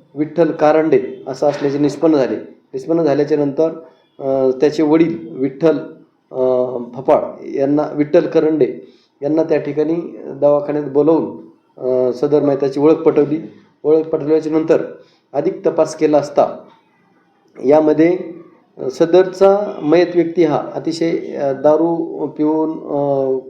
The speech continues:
सर्व लोकांना, घरातील लोकांना त्रास देत होता आणि तो खुंखार वृत्तीचा होता. अ, त्याचा राग त्याचा सख्खा भाऊ रणजित उर्फ सौरभ विठ्ठल करंडे याला आला होता. त्याने,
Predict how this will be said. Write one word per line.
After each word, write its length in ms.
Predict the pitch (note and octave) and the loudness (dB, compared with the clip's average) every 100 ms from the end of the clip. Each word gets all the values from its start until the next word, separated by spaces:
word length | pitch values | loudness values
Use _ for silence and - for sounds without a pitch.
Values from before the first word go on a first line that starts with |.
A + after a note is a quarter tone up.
| - - B2+ | -14 -12 -10
सर्व 520 | - C#3 D3+ D3+ D3 | -4 0 2 0 -2
लोकांना, 840 | C#3 C#3 D3+ D3 D3 D3 D3 - | -4 -2 0 0 2 0 -4 -6
घरातील 320 | C3 C3 C3 C#3 | -2 -2 -2 -2
लोकांना 560 | C3+ C#3+ C#3+ D3 D3+ - _ _ _ _ - | -2 -2 -2 -2 -4 -8 _ _ _ _ 0
त्रास 180 | D3 | 2
देत 160 | D3 C#3+ | 4 0
होता 420 | C3+ C3 D3+ D#3+ - _ _ _ _ | 0 -2 -2 -4 -12 _ _ _ _
आणि 300 | B2+ C#3 D3+ | -4 -2 -2
तो 220 | D3 C#3 | -2 -4
खुंखार 340 | - D3 D#3 D3+ - | -2 -2 -2 -4 -6
वृत्तीचा 440 | D3+ C#3+ - C#3 C3 | -6 -6 -6 -6 -4
होता. 220 | C3 A2+ - - _ _ _ _ | -2 -2 -4 -12 _ _ _ _
अ, 440 | B2+ B2+ B2+ B2+ B2 D3+ | -4 -2 0 0 0 -2
त्याचा 520 | D3 D#3+ D#3 - C3+ | 0 2 0 -2 2
राग 160 | D3+ C#3+ - - - | 2 2 -2 -10 -6
त्याचा 240 | C3+ D3 | -4 -4
सख्खा 300 | C#3+ C#3+ E3 | -4 -2 0
भाऊ 360 | D3+ C#3+ - - - _ B2+ | 4 2 0 -10 -20 _ -2
रणजित 400 | C#3 C#3+ C#3+ D3+ - - - | 0 2 2 0 -4 -18 -10
उर्फ 300 | - C#3+ C#3+ | -6 -4 -2
सौरभ 500 | D3 - C#3 C#3 D3 | -4 -2 0 2 0
विठ्ठल 300 | C#3 C3+ C#3+ | -2 -4 -4
करंडे 800 | C3+ D3 C#3+ C#3+ B2+ G2+ - - _ _ - | -2 2 2 4 2 -2 -10 -20 _ _ -6
याला 200 | C3+ C#3+ | 0 2
आला 140 | C3+ | 2
होता. 400 | C3 B2+ D3 - - - | 0 0 -2 -4 -12 -6
त्याने, 260 | C#3 D3 | -2 0